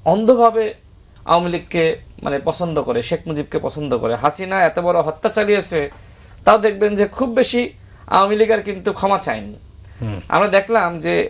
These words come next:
Speaker 1: গোপালগঞ্জে সম্ভবত দুই ধাপে ছয়জন ছয়জন করে বারো জন কিন্তু পদত্যাগ করেছে গোপালগঞ্জের মতো জেলায়। আর অন্যান্য জেলায় হয়তো বরিশালের যারা, তারা আপনার চট্টগ্রামে, যারা চট্টগ্রামের তারা ঢাকায়, এইভাবে কিন্তু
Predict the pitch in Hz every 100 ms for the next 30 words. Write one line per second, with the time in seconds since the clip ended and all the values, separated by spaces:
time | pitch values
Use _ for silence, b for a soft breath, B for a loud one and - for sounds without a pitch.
0 | 151 190 214 208 208 202 190 196 208 208
1 | 202 190 214 220 214 170 151 - 190 214
2 | 226 202 196 208 196 175 170 180 180 190
3 | 190 180 180 175 b b b - 180 165
4 | 160 - 127 113 123 160 175 165 156 151
5 | 147 - - 123 131 117 104 95 - B
6 | B B B - - 202 214 240 254 220
7 | 240 208 170 170 165 190 190 196 185 -
8 | - 165 175 175 175 170 156 156 160 160
9 | 151 147 151 147 - - B B B B
10 | B - - 135 - 165 165 147 143 135
11 | 139 - - - - 139 135 - 156 156
12 | 147 143 139 127 139 131 135 135 139 131
13 | B B B - 196 208 233 240 240